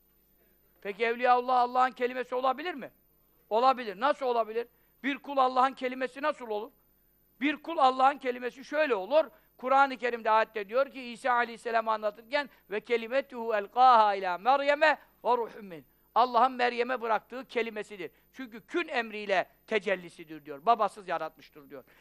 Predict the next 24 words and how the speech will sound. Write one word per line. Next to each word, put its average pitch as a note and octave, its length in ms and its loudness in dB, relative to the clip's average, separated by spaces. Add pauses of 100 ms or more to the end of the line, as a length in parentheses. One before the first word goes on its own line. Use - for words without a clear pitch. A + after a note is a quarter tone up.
(140)
Şimdi, D#4 520 -2 (340)
e, F3 160 -4
bir D4+ 160 -4
kula D#4+ 340 6
da E4 100 10
Allah, C4 440 6 (480)
"Bu G3+ 260 -12
benim C4+ 240 4
kelimem." B3+ 500 -2
demiş C4 300 -2
yani A3 260 4
Kur'an'da. D#3+ 560 -10 (480)
Dolayısıyla C#4 520 2
şunu C4+ 260 -12
demek D#4 240 0
istiyorum. G3+ 280 -10 (300)
Allah C#4 260 4
Teala C4 800 4 (280)
bir D4+ 220 -4
kuluna A#3+ 460 -4
tasarruf B3+ 640 0
verirse, A#3 480 -2 (540)
tecelli C4 500 2
ederse, A#3+ 600 4